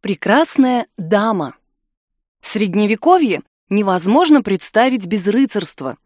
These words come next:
а рыцарскую культуру без куртуазного культа прекрасной дамы.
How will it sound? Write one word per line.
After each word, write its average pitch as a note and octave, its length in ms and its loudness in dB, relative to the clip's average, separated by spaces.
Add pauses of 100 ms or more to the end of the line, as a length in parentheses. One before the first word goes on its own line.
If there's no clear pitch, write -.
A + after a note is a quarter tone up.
(220)
а F#3+ 140 2
рыцарскую F3+ 560 -4
культуру F4 520 2 (300)
без F#3 240 -4
куртуазного C#4+ 720 2
культа G#3+ 420 -2
прекрасной F#3+ 560 -4
дамы. E3+ 360 -2